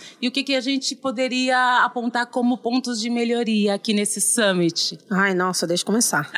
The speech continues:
Speaker 2: É, eu vou primeiro pro negativo, depois pro positivo, tá?
Speaker 1: Tá.
Speaker 2: Negativo, é, a estrutura do evento é sensacional, mas nós não estamos representados nos painéis de fotos. Eu
Speaker 1: Uhum.
Speaker 2: tive um momento com,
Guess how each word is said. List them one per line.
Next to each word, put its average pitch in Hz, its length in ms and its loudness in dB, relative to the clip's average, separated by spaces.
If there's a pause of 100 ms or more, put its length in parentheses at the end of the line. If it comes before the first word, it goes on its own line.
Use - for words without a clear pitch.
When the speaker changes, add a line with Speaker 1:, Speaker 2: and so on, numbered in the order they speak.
Speaker 2:
É, 185 260 2
eu 175 60 -2
vou 190 100 -2
primeiro 214 260 0
pro 214 220 -2
negativo, 202 500 0
depois 240 240 -2
pro 233 140 -4
positivo, 208 500 -4
tá? 220 140 -4
Speaker 1:
Tá. 156 300 0
Speaker 2:
Negativo, 311 920 0
é, 202 240 0
a 190 80 0
estrutura 208 380 -2
do 208 80 -2
evento 196 240 -2
é - 20 -2
sensacional, 202 760 0
mas 262 500 0
nós 226 500 0
não 226 280 0
estamos 208 360 0
representados 185 760 0
nos 180 180 -2
painéis 175 460 -2
de 180 80 -8
fotos. - 500 -4
Eu 196 180 2
Speaker 1:
Uhum. 202 100 0
Speaker 2:
tive 226 280 2
um 226 80 0
momento 196 680 -2
com, 175 880 -4